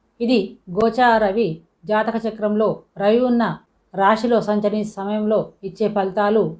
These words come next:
ఇవి. మనం మన తర్వాతి వీడియోలో జాతక చక్రంలో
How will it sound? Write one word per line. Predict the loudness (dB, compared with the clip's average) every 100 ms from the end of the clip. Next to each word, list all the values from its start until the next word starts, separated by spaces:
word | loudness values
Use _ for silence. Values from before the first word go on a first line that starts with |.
| -8
ఇవి. | -4 -4 -6 _ _ _ _ _ _ _ _ _ _ _ _ _ -2
మనం | 0 0 -2
మన | -4 -2
తర్వాతి | 0 2 2 2
వీడియోలో | 2 4 4 2 2 0 -4 _ _ _ -6
జాతక | 0 0 0 -4
చక్రంలో | -4 -2 0 2 0